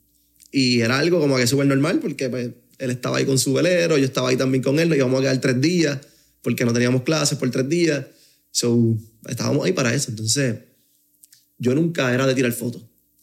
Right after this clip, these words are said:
ni de tirar video, nada. Yo vi tantas cosas desde los doce años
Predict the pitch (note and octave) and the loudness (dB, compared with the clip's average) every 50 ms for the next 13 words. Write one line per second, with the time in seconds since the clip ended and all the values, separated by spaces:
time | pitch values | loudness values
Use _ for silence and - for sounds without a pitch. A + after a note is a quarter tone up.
0 | _ _ _ _ _ _ _ _ _ - - A#2+ A#2+ A2+ A#2+ A#2 A2+ A#2 B2 C3 | _ _ _ _ _ _ _ _ _ -4 -2 0 0 0 0 0 0 0 0 0
1 | A#2+ A#2 A#2 A#2+ B2 A#2+ A#2+ A#2+ - A#2 A2+ A2+ A2 G#2 G#2 - D3 B2+ B2+ D3 | 0 0 0 0 0 -2 -2 -4 -4 -4 -2 -2 -4 -4 -6 -4 -2 0 2 2
2 | E3 F3 F3 F3 F3 F3 E3 - - E3 D#3+ D3 C#3+ A#2+ A#2 A2+ - _ _ - | 2 0 -2 -2 -4 -6 -6 -4 -2 -2 -2 0 -2 -4 -6 -8 -12 _ _ -6
3 | B2+ B2+ A#2+ A2+ A#2+ A#2+ A#2 A2+ A2+ B2 B2 B2+ D3 D3 D3+ D3+ D3+ C#3 B2 A#2 | -4 -4 -2 0 0 0 0 0 0 0 0 0 0 0 2 2 2 2 2 0
4 | A2+ | -2